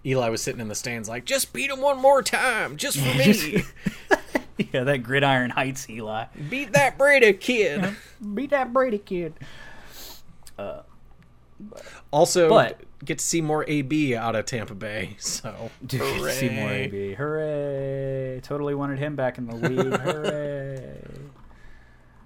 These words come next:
Speaker 2: Uh,
Speaker 1: Whatever.
Speaker 2: so
Speaker 1: If he
Speaker 2: you
Speaker 1: signed to the Browns, you'd have taken him.
Speaker 2: Shut up. Do you think they're gonna cover?
Speaker 1: <laughs> Yeah, I think they'll cover.
Speaker 2: Yeah, me too.
Speaker 1: Uh, to be fair, I was wrong on my last cover bet, so.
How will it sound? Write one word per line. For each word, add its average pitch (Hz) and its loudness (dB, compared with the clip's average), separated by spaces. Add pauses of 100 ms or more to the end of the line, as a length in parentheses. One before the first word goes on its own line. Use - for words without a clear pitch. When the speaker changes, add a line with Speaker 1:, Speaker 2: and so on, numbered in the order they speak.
(240)
Speaker 2:
Uh, - -14 (420)
Speaker 1:
Whatever. 107 -2
Speaker 2:
so 135 2
Speaker 1:
If 120 0
he 127 0
Speaker 2:
you 135 2
Speaker 1:
signed 131 0
to 113 -2
the 110 0
Browns, 101 -6
you'd 98 -8
have 98 -8
taken 107 -8
him. 120 -10 (1120)
Speaker 2:
Shut 101 -6
up. - -14 (180)
Do 151 -2
you 139 2
think 165 0
they're 165 -4
gonna 160 -6
cover? 165 -2
Speaker 1:
<laughs> - -20 (600)
Yeah, 143 8
I 123 4
think 123 -4
they'll 113 -8
cover. 113 -14 (540)
Speaker 2:
Yeah, 202 -12
me 180 -18
too. - -20 (1300)
Speaker 1:
Uh, 135 8
to 147 -2
be 165 4
fair, 160 6
I 151 6
was 135 2
wrong 151 2
on 131 0
my 123 0
last 120 2
cover 107 -4
bet, 101 -6
so. 98 -6